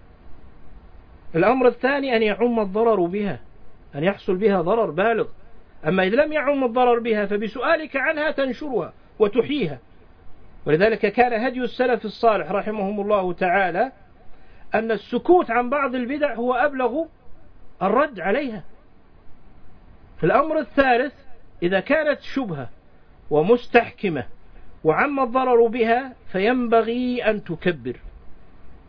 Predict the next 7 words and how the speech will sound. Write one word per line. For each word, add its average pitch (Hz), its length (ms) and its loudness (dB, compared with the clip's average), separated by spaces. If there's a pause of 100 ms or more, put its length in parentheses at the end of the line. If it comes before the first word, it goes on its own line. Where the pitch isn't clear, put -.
(600)
ينبغي 226 640 2
أن 190 160 -2
تكبر 175 520 -2 (840)
فترجع 180 600 2
بها 202 420 2
إلى 165 240 -2
العلماء، 143 600 2